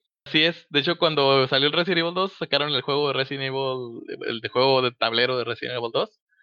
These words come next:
Y obviamente, pues, tenía varias, varias, este, extras, que es lo, es la ventaja de meterte al Kickstarter con estos juegos. Estoy esperando ahorita lo que es el juego Resident Evil tres,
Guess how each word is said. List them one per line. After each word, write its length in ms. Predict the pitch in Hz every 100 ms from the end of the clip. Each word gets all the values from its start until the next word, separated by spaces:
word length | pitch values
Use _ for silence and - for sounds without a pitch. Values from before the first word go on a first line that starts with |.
| - - _ _
Y 140 | 131 127
obviamente, 380 | 127 127 127
pues, 160 | 139 -
tenía 240 | 123 120
varias, 440 | 117 117 117 - _ -
varias, 540 | 117 117 113 110 -
este, 720 | 107 - - 110 120 135 139 -
extras, 520 | 170 - 262 247 _ _ _ -
que 140 | 135
es 120 | 123
lo, 220 | 135 135 -
es 140 | 139
la 80 | 147
ventaja 400 | 131 135 123 143
de 100 | 131
meterte 340 | 123 117 -
al 60 | 123
Kickstarter 460 | 123 - 139 147 -
con 140 | 123
estos 200 | 123 -
juegos. 340 | - 180 254 _ _ - - _ _ _ _ _ _ _
Estoy 240 | 139 135 143
esperando 380 | 127 123 123 135
ahorita 180 | 135
lo 140 | 135 120
que 80 | 117
es 80 |
el 100 | 120
juego 240 | - 123 120
Resident 340 | 117 - 113 110
Evil 140 | 107
tres, 300 | 143 214